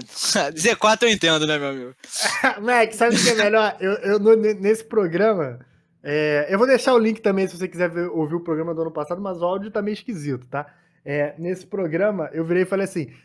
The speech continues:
Speaker 2: "Ah, eu pensei em colocar o Coritiba, mas eu acho que o Coritiba já subiu tanto que ele tem mais experiência, eu acho que ele fica."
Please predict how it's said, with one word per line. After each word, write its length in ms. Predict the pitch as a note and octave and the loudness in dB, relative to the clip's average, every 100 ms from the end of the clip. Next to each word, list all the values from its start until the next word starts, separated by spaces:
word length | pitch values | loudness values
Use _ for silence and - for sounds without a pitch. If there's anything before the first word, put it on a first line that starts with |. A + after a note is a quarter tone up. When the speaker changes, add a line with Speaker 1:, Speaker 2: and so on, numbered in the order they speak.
| _ | _
Speaker 2:
"Ah, 160 | C#4 D4 | 2 6
eu 100 | C4 | 6
pensei 380 | C4+ A#3+ B3 C4+ | 4 0 0 0
em 40 | |
colocar 320 | C4+ B3+ A#3+ | 4 4 6
o 80 | A#3+ | 4
Coritiba, 760 | - G#3 A3+ G3 - - A3 G3+ | 4 2 2 2 -4 -2 0 2
mas 180 | F#3+ F#3+ | 0 0
eu 40 | |
acho 120 | G3+ - | 0 0
que 40 | |
o 20 | |
Coritiba 460 | G#3+ F#3+ - G#3+ G#3+ | 0 0 -2 -2 0
já 480 | F3+ G3 F#3 F3 D#3 | 2 4 4 4 0
subiu 320 | C#3+ - F#3 G#3 | -6 -8 -4 -4
tanto 340 | - F#3+ G3+ | 0 -2 0
que 60 | G#3+ | -2
ele 80 | |
tem 120 | G3+ G3+ | 0 0
mais 200 | G3+ F#3+ | 0 -2
experiência, 540 | - G#3 F3+ F3 E3+ | -4 -2 0 -2 -2
eu 20 | |
acho 100 | F#3+ | -4
que 60 | G#3 | -4
ele 100 | G3+ | -6
fica." 540 | - E3+ D#3 - C3+ | -6 -8 -6 -4 -6